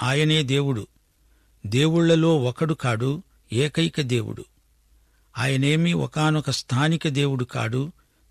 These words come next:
దేవుడు ఒక్కడే. ఏకదేవ ప్రత్యక్షం మొదటిది. మానవుని పతనానంతరం బహుదేవ భావన మొదలైంది. రాను రాను రోమాపత్రిక మొదటి అధ్యాయం ఇరవై ఒకటవ వచనంలో చెప్పబడిన రీతిగా,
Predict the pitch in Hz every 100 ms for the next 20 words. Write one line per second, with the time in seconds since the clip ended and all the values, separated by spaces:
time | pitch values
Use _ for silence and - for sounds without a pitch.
0 | 104 123 151 156 143 123 - 143 151 123
1 | - _ _ _ _ _ _ _ 123 131
2 | 160 151 175 131 143 156 156 - 135 -
3 | - 156 - 151 113 - _ _ 117 127
4 | 143 139 107 92 _ _ _ _ _ _
5 | _ _ 104 120 151 160 160 143 - 131
6 | 156 160 156 156 139 139 143 190 _ _
7 | _ _ - 101 117 180 151 160 160 143
8 | 123 147 151 156 151 127 123 120 107 101
9 | - _ _ _ _ _ _ _ _ 110
10 | 127 151 147 151 147 151 - 131 151 160
11 | 151 156 - 135 139 127 135 139 147 127
12 | - 135 131 127 - - 117 131 147 143
13 | 139 143 135 120 123 - 139 135 127 120
14 | - 113 - 131 131 131 123 117 127 131
15 | 143 175